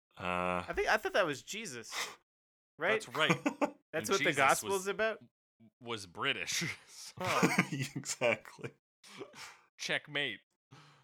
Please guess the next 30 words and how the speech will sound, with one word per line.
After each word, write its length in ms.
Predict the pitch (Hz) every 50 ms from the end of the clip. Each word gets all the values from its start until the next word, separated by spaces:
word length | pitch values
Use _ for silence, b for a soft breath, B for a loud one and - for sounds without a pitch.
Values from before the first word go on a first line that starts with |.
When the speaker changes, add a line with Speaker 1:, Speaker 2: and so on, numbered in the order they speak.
| b _ -
Speaker 2:
American 640 | 151 143 139 131 127 131 135 135 139 135 - 160 -
Speaker 1:
Checkmate, 160 | - - 82 87
atheists. 420 | 90 - - 92 95 104 120 143
Speaker 2:
pronunciations. 1300 | 143 139 139 143 143 - - 143 143 143 143 147 147 147 - 160 156 156 160 165 170 165 160 - - - _ _ _ _ _ _ _ _ _ _ _ _ _ _ _ _ - -
Speaker 3:
With 240 | 131 170 233 262 -
that, 380 | - 208 247 302 370 349 - 160
we're 140 | 185 202 190
gonna 160 | 208 190 185
move 300 | 170 170 175 175 165 156
into 180 | 147 127 131
the 100 | 120 120
Plastic 580 | 113 - - 147 135 123 120 - - 120 107 -
Fantastics 760 | - 110 101 95 87 - 98 87 85 - - 110 113 - -
in 60 | 98
twenty 260 | 147 147 147 156 73 -
eleven. 20 |
Speaker 2:
Fantastics. 1080 | - - 247 269 294 294 262 269 - 175 165 151 147 151 - - - - - - - - _ _ _ _ _ _ _ _ - 95
Speaker 3:
But 220 | 98 135 135 127
first, 760 | - - - 226 302 302 123 101 - - - - - - - - - _ - -
another 340 | 107 107 113 120 123 139
story 340 | 135 - - 151 135 131 135
about 200 | 131 127 127 131 127
my, 140 | 131 131
my, 140 | 135 135 127
Speaker 2:
A 240 | 127 120 113 113 113 98 123
Speaker 3:
my 160 | 127 139 147
beloved 640 | 160 180 123 120 117 113 131 160 185 180 190 -
Speaker 2:
story. 20 | -
Speaker 3:
car. 420 | - 190 202 202 165 117 90 82 - - 139 B B B B _ _ _ _ _ _ _ _ -
So, 460 | - - 233 269 262 185 143 139